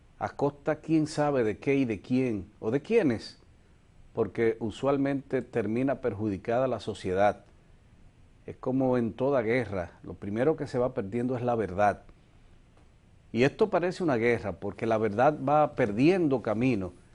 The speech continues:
y nosotros, eh, vamos permitiendo que esa verdad vaya pereciendo en manos propias, y así no debe ser. Es nuestra exhortación, porque,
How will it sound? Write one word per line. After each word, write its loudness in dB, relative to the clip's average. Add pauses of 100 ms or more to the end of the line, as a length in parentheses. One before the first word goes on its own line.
(460)
y -4
nosotros, -2
eh, -4
vamos 2
permitiendo 4 (400)
que 4
esa 2
verdad 4
vaya 2
pereciendo 2 (480)
en 0
manos 8
propias, 2 (720)
y 0
así 2
no 2
debe 6
ser. 0 (1120)
Es 2
nuestra 2
exhortación, 2
porque, 0